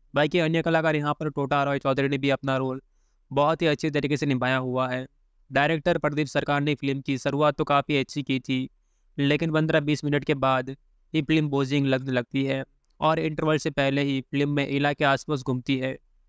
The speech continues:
वहीं जो इंटरवल है, उसके बाद भी यहाँ पर बहुत सारे टर्निंग पॉइंट भी आपको देखने को मिल जाते हैं। कहानी को जबरन खींचा गया, ऐसा आपको कुछ जगह पर लग सकता है। बाकी मूवी बहुत ही बढ़िया है, इसे आप लोग दोस्तों एंजॉय कर सकते हैं फैमिली के साथ,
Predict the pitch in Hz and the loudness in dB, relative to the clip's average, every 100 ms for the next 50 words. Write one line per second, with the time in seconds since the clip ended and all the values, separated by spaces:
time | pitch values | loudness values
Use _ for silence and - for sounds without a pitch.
0 | _ _ - 135 147 151 160 151 147 143 | _ _ -6 -2 0 0 0 0 0 0
1 | 147 143 135 131 _ _ _ _ _ _ | 0 0 -4 -8 _ _ _ _ _ _
2 | - 156 - 156 147 151 156 156 147 143 | -4 -2 0 2 2 2 2 0 0 -2
3 | 143 135 139 143 147 139 139 139 143 139 | -4 -4 -2 0 0 0 0 0 0 0
4 | 135 135 135 127 - 139 131 139 139 139 | -2 0 0 0 0 -6 -6 -10 -4 -2
5 | 131 135 143 139 131 127 127 127 139 143 | -2 -4 -2 -2 0 0 0 0 -2 -2
6 | 147 _ _ _ _ _ - 151 160 170 | -6 _ _ _ _ _ -4 -2 0 0
7 | 175 147 147 160 151 151 147 147 143 147 | 0 0 0 0 0 2 2 2 0 -2
8 | 139 143 139 139 143 143 131 131 143 - | -2 -4 -2 0 0 0 -2 -2 -4 -4
9 | 143 127 127 - _ _ 139 151 160 156 | -2 -2 -8 -12 _ _ -2 0 2 0
10 | 143 151 139 135 135 143 131 131 135 131 | 2 0 0 -2 -2 -2 -2 0 -2 -2
11 | 131 - _ _ _ _ 147 170 147 147 | -8 -14 _ _ _ _ -2 0 2 2
12 | 151 151 135 135 120 143 131 139 139 139 | 0 -2 -2 -4 0 0 2 0 2 0
13 | 131 135 - 143 127 127 127 127 135 - | 0 -2 -2 -2 -2 -2 -2 -2 -4 -2
14 | 135 | -2